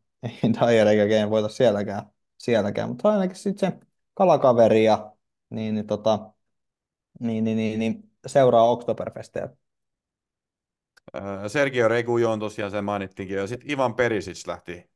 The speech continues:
Speaker 2: takaisin Kroatiaan. West Ham tosiaan, Calvin Phillips, siitä puhuttiin jo, ja outtiin ei lähtenyt ketään merkittävää. Öö, Wolvesissa on tapahtunut joitain muutoksia.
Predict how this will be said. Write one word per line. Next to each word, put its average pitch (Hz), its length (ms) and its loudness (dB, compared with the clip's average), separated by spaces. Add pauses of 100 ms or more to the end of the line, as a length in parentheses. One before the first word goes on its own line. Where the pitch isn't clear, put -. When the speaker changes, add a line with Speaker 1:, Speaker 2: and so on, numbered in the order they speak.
(300)
Speaker 2:
takaisin 90 400 -12
Kroatiaan. 85 640 -8 (360)
West 190 260 -2
Ham 151 160 -2 (100)
tosiaan, 131 340 -2
Calvin 110 360 -4
Phillips, 98 500 -8
siitä 98 240 -4
puhuttiin 92 540 -6
jo, 90 220 -2
ja 90 160 -6
outtiin 90 500 -4
ei 82 140 -8
lähtenyt 85 380 -14
ketään 80 300 -10
merkittävää. 80 720 -10 (640)
Öö, 85 60 -18 (680)
Wolvesissa 120 1200 0
on 107 240 0
tapahtunut 101 640 -6
joitain 98 300 -2
muutoksia. 92 760 -4